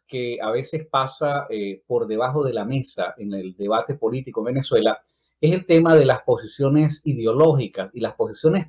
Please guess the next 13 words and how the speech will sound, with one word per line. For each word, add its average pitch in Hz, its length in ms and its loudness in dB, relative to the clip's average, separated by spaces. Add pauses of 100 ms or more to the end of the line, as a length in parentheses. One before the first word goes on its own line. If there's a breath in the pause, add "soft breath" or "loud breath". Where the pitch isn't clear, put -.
(120)
políticas, 120 760 0
no 135 100 -2
las 165 200 -2
posturas 175 640 -2
políticas 127 580 -2
o 120 100 4
electorales, 147 840 2 (300)
sino 233 280 -4
las 170 180 2
posiciones 165 640 2
políticas 139 880 2 (320)
que 147 140 4
asumen, 135 720 2